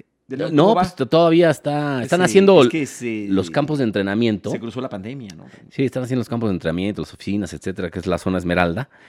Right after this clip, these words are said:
Speaker 2: El estadio, pues, está como en, en stand-by. Ya compraron el de León, ¿no?
Speaker 1: Ajá.
Speaker 2: Compraron el, el, a Cermeño. Y, y el otro, pues, está ahí, porque además, pues, se cruzó, este, la cuarta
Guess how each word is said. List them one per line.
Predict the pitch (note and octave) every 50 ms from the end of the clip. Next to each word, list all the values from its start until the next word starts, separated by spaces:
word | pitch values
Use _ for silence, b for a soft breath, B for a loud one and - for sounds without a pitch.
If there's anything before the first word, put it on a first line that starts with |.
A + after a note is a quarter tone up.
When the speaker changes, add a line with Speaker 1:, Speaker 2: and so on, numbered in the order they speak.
| B B B B B
Speaker 2:
El | D2+ E2 E2+
estadio, | D#2+ - - - G2+ G#2+ A2 G#2+
pues, | - - E2+ -
está | _ G2 F#2+ G2+ G#2 -
como | - F#2+ F2 E2 E2 D#2
en, | D#2 D2+ D2 D2 B1+
en | C2 D2 C#2+ D2
stand-by. | - - - F2+ F2 E2 F2+ G2+ G2+
Ya | G2 F#2
compraron | - - G2 F2+ - - F#2+ F#2+ G2+ G2+ F#2 E2
el | D#2 D#2+ D2+
de | D#2
León, | F2 F#2 F2+ E2+ E2+ A2 - - _ _ _ F2
¿no? | E2+ E2+
Speaker 1:
Ajá. | G#2 C#3+
Speaker 2:
Compraron | - E2 D2+ E2 E2 E2+ E2 D#2
el, | D2 C#2+ C2+ B1 A#1+
el, | C2+ C2+ C#2 - - A#1
a | D2 D#2+
Cermeño. | - - - D2+ D#2+ E2+ D#2+ E2 G#2+ - b b b b b b b b b _
Y, | - D#2+ C#2+ C2+ C2 C#2
y | D2
el | D2 D2+
otro, | D#2 D#2+ - F#2
pues, | C#2+ - C#2+ D2+
está | D2+ - - F2+ E2+ E2 E2 E2 D#2+ D#2+ E2 - - -
ahí, | D2 D#2 D#2 D#2+ D#2+ D2+ C#2+ D#2+ F#2 _ b b b b b b
porque | _ - D#2 D2 D#2+
además, | D#2+ E2+ F2+ F2+ - -
pues, | _ D#2+ D2+
se | - -
cruzó, | - - D2+ D2+ D#2 G2 G#2 F#2+ F2+ E2 D2
este, | - - _ - - - - D#2 D2+ D#2
la | D#2 - -
cuarta | - G2 F#2+ G2+ F#2+ - - D2+ C2+ C2 - - - _